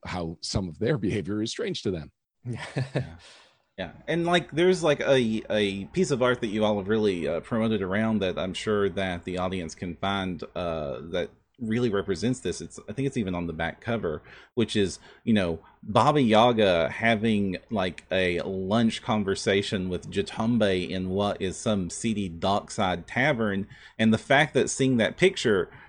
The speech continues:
Speaker 3: just doesn't seem out of place at all for how we <laughs> recognize what the, the flavor of this world is really shows, like, how blended, uh, and rich the setting can be.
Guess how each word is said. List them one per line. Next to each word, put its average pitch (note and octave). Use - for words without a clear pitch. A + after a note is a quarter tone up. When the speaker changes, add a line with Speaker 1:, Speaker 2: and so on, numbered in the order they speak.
Speaker 3:
just A2+
doesn't D#3+
seem A#2+
out B2
of F2+
place A2+
at G2+
all B2
for G2+
how A2+
we G2+
<laughs> G2+
recognize G2+
what G2
the, F#2
the G#2
flavor G#2
of F#2
this F#2+
world C#3+
is F2
really B2+
shows, G#2+
like, F#2+
how A2+
blended, F#2
uh, E2
and F#2
rich A#2
the F#2
setting F#2+
can F2+
be. A#2+